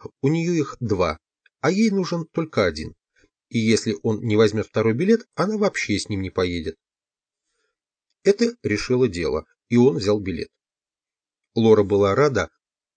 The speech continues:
что у неё есть чек на покупку одежды, потому что теперь она была совершенно уверена,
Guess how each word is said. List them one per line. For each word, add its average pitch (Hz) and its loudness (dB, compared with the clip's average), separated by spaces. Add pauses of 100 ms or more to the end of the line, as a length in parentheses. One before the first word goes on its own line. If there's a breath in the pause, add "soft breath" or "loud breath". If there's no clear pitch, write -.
(360)
что - -2
у 123 -2
неё 139 0
есть 120 -6
чек - -4
на 117 -2
покупку - -4
одежды, 95 0 (320)
потому 117 2
что - -8
теперь 202 -2
она 135 0
была 147 2
совершенно 95 -4
уверена, 127 0